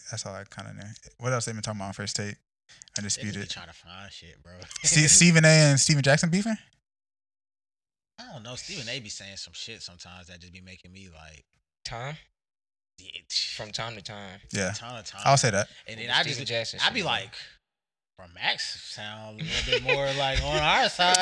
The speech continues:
Speaker 3: Fact.
Speaker 2: man."
Speaker 1: I'm not really a Max fan.
Speaker 2: But I feel like Max be capping though, you
Speaker 1: Yeah.
Speaker 2: know, just
Speaker 3: He do.
Speaker 2: to, just to be getting them,
Speaker 1: Fitting
Speaker 2: you
Speaker 1: in.
Speaker 2: know. Yeah.
Speaker 1: Yeah.
Speaker 3: I gotta pick a side.
Speaker 1: I don't,
Speaker 2: I don't
Speaker 1: I
Speaker 2: think they're beefing though, him and Steven Jackson. I just think that like
Speaker 1: They got different views.
Speaker 2: Yeah, they just got way different views 'cause he,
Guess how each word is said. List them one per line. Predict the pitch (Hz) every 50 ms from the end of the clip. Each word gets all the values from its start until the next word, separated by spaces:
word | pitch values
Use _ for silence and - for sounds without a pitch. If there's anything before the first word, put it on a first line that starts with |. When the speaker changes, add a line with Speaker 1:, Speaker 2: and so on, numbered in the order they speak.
| 190 185 208
Speaker 3:
Fact. | 233 208
Speaker 2:
man." | 202 202 208 294 233 247 277 269
Speaker 1:
I'm | -
not | 285 262 185
really | 156 156 147 131
a | 113 - - 127
Max | 123 123 120 - -
fan. | - 113 107 110 110 113
Speaker 2:
But | 190 190
I | 190 226
feel | - - 254 233
like | 214 196 175 151
Max | 147 151 175 185 - -
be | 156 156 135
capping | - 175 156 165 156 160 131 123
though, | 120 113 110 110
you | 113 120
Speaker 1:
Yeah. | 131 131 127 117
Speaker 2:
know, | 113
just | 123 120 117 113
Speaker 3:
He | 139
do. | 131 127 123
Speaker 2:
to, | 117 113 117
just | 113 131 139 - -
to | 143
be | 127 120 127 127 127
getting | 123 113 113 135 151 135 131
them, | 123 123
Speaker 1:
Fitting | 147 156 143 127 135
Speaker 2:
you | 143
Speaker 1:
in. | 135
Speaker 2:
know. | 120 - 117 - - _ -
Yeah. | 156 165 170 160 147 131 120
Speaker 1:
Yeah. | 127 131 123 113 107 107 - _ _ - _ _ -
Speaker 3:
I | 127
gotta | 110 117 120 120 -
pick | - 131 107 120
a |
side. | - - 127 160 175 131 110 - - -
Speaker 1:
I | - 139
don't, | 156 160 156
Speaker 2:
I | 262
don't | 285 -
Speaker 1:
I |
Speaker 2:
think | 269 254
they're | 220 185 151 120
beefing | - 143 180 185 - 147 123 120
though, | 113 107
him | 107 123 127 123
and | 120
Steven | - - 131 117 113 104
Jackson. | 95 110 113 117 - -
I | 127
just | 117 - -
think | 123 117 113 98
that | 101 98 92 82 90
like | 95 85 85 78 69 65 - _ _ _ _ _
Speaker 1:
They | - 110
got | 107 104
different | 92 98 98 107 98 95
views. | 98 107 110 - - _ _ -
Speaker 2:
Yeah, | 113 120 120 113 107
they | 117 113
just | 113 -
got | - 110 101 95 101
way | 107 110 107
different | 95 107 - - 98 90
views | 92 95 92 90 85 85 85 -
'cause | - - 85 85
he, | - 104 98 98